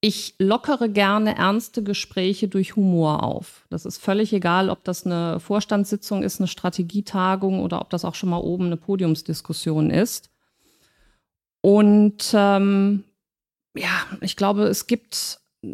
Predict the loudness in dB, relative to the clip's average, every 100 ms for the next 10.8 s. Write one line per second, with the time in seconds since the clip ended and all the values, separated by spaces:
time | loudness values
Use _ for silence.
0 | -12 -10 -6 -6 -2 2 4 6 6 4
1 | 2 0 2 2 0 -2 -2 -2 -2 0
2 | 2 0 -2 -2 0 0 0 0 0 -2
3 | -4 -8 -4 -2 0 -2 -8 -12 -12 -12
4 | -16 -4 -2 0 2 0 -2 -2 0 0
5 | -2 0 0 0 2 0 0 -2 0 0
6 | 0 -2 0 0 2 2 2 0 -4 -10
7 | -4 -2 -2 -4 -4 -2 0 0 -2 -4
8 | -2 0 0 -2 -2 -2 -2 0 0 0
9 | 0 0 0 -2 -2 -6 -4 -4 -2 0
10 | 0 -2 -6 -6 -8 -8 -8 -8